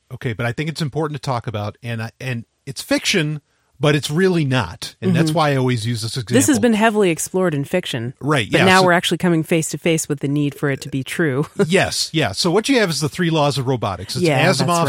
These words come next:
Speaker 2: right.
Speaker 1: three laws of robotics, which were explored in the Robot series, which were part of a much larger universe. Now, that's fiction, but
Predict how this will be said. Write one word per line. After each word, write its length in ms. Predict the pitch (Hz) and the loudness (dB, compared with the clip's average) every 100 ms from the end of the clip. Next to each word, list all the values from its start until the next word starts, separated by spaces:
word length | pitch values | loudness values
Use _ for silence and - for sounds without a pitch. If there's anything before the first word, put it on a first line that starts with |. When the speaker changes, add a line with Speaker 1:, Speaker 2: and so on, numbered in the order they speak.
| 131 | 0
Speaker 2:
right. 60 | |
Speaker 1:
three 200 | 123 151 | 0 0
laws 260 | 143 135 123 | 2 0 0
of 100 | 113 | -4
robotics, 540 | 117 104 95 - - - _ _ | -6 -6 -10 -8 -10 -10 _ _
which 260 | 139 123 - | -4 -2 -2
were 280 | 127 123 131 | 0 0 0
explored 600 | 131 - 208 185 156 143 | -4 0 2 4 4 0
in 260 | 135 139 | -2 -2
the 80 | 131 | -2
Robot 420 | 123 131 120 117 | 0 0 0 -2
series, 440 | - 123 113 113 113 | -2 -4 -2 -4 -4
which 160 | 117 | -8
were 60 | 107 | -10
part 180 | - 113 | -10 -8
of 80 | 101 | -6
a 20 | |
much 280 | 104 - 104 | -8 -10 -10
larger 260 | 101 98 | -12 -12
universe. 420 | 98 90 - - - - - - | -14 -16 -10 -10 -10 -18 -18 -2
Now, 220 | 175 107 - _ - | -2 -2 -6 _ -2
that's 200 | 180 - | -2 0
fiction, 480 | 294 - 151 110 - | -2 0 -2 -4 -4
but 180 | 147 | -4